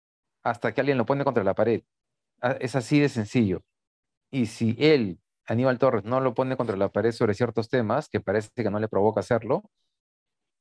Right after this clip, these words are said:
el ministro de Salud seguirá ahí hasta que sea interpelado y censurado,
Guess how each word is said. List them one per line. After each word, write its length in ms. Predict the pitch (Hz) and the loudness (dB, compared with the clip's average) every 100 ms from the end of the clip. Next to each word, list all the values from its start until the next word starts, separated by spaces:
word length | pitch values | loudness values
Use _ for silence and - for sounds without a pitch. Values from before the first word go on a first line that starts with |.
| _ _ _ _ _ | _ _ _ _ _
el 100 | 135 | -4
ministro 240 | 120 123 139 | -4 0 2
de 60 | |
Salud 240 | 123 113 123 | 2 0 0
seguirá 460 | - 123 101 113 | 0 0 2 2
ahí 380 | 120 127 143 156 - | 2 0 -2 -4 -4
hasta 300 | 101 - 95 | -4 -4 -4
que 140 | 95 | -4
sea 500 | - 120 117 117 117 _ _ _ _ _ | 0 4 4 2 -2 _ _ _ _ _
interpelado 680 | 123 110 110 104 101 110 123 | -4 0 0 2 4 4 2
y 60 | |
censurado, 840 | 120 113 - 101 110 107 107 110 | 0 -2 0 2 4 4 2 0